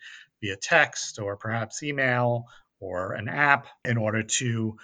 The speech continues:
validate that it is indeed you looking to, uh, use this, uh, this service and not someone, uh, just trying to impersonate you. Uh, also, a lot of focus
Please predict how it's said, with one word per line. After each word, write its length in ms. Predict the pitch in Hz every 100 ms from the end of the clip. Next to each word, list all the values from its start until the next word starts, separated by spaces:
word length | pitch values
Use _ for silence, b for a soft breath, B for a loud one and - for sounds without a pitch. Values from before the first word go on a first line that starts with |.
| B B B _
validate 640 | 127 123 117 117 113 110 110
that 200 | 110 104
it 120 | 104
is 160 | 104 113
indeed 400 | 110 107 107 101
you 640 | 104 104 104 101 101 170
looking 480 | 123 110 - 107 104 -
to, 460 | 117 104 101 98 101 B B B B -
uh, 120 | 113
use 500 | 98 110 110 104 -
this, 340 | 107 101 -
uh, 400 | 107 95 92 92 92
this 180 | 92 -
service 540 | 156 143 123 117 -
and 220 | 104 101
not 260 | 104 104 -
someone, 600 | 120 104 98 92 92 95 B B B
uh, 220 | 92 95 95 -
just 240 | 107 -
trying 400 | - 101 92 95 -
to 420 | 104 92 90 -
impersonate 640 | 92 - 156 - 139 123 120
you. 420 | 113 110 110 107 B B B B 104
Uh, 80 | 101
also, 600 | - 190 - 196 170 165
a 120 | 131
lot 220 | 139 147
of 80 | 131
focus 680 | 143 135 139 123 - -